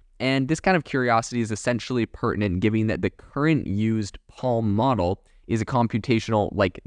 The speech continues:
giant. This thing has a staggering five hundred and forty billion parameters, so it is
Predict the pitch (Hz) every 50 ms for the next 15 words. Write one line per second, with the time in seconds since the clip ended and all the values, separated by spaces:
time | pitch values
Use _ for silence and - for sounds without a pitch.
0 | 90 85 - - 95 92 92 90 - - 92 - - - 120 113 113 117 117 110
1 | 104 101 98 - - - 101 98 98 92 101 95 95 92 90 - - - - -
2 | - - - _ - 113 107 107 107 104 113 117 113 110 101 107 107 98 - -
3 | 95 90 - - - 107 107 101 101 92 87 - - 110 107 107 107 101 95 -
4 | - 113 117 120 120 120 120 120 117 - - 127 120 117 113 107